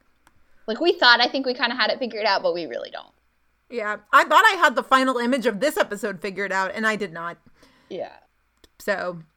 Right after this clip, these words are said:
Speaker 2: basically, the case starts, and a teenage girl named Hannah comes looking for Hank. And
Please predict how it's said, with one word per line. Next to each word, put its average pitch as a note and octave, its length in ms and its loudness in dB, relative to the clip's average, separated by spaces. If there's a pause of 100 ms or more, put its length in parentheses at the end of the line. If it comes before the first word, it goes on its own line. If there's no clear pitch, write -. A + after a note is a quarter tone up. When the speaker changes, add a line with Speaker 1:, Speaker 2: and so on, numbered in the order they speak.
(360)
Speaker 2:
basically, D4+ 340 0
the C#4 80 -4
case C#4 320 -4
starts, G#3+ 460 2
and G#3 340 -4
a G#3 100 -4
teenage C4 420 -4
girl G#3+ 340 4
named G3 340 -8 (100)
Hannah G3 480 -4
comes A3 240 -8
looking G3+ 260 -8
for F#3+ 160 -6
Hank. E3 380 -12 (680)
And G3+ 1000 -2